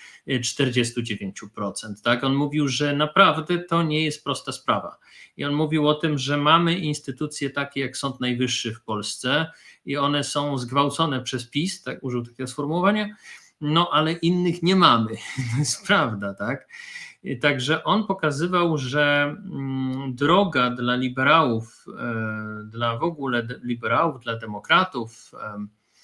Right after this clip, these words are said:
droga pod tytułem stworzyć własne instytucje i się dobrać, e,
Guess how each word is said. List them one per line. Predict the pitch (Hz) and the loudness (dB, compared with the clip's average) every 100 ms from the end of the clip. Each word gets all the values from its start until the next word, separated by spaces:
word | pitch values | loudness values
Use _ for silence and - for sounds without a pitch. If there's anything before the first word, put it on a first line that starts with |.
| - - - - - 139 | -20 -20 -18 -20 -16 -2
droga | 156 185 170 | 2 4 4
pod | - 139 - | 2 -2 -4
tytułem | 123 - 180 151 131 120 | -8 0 2 4 4 2
stworzyć | - - 170 151 131 127 | -2 2 4 4 0 4
własne | 160 165 - 143 | 4 4 0 0
instytucje | 131 - 135 185 202 - 127 | -2 -2 -2 0 -2 0 2
i | 117 | 2
się | - 127 | 0 0
dobrać, | 123 170 131 123 120 120 - - - | 2 2 2 2 2 0 -4 -4 -6
e, | 113 110 110 107 110 107 | -4 -2 0 0 -2 -4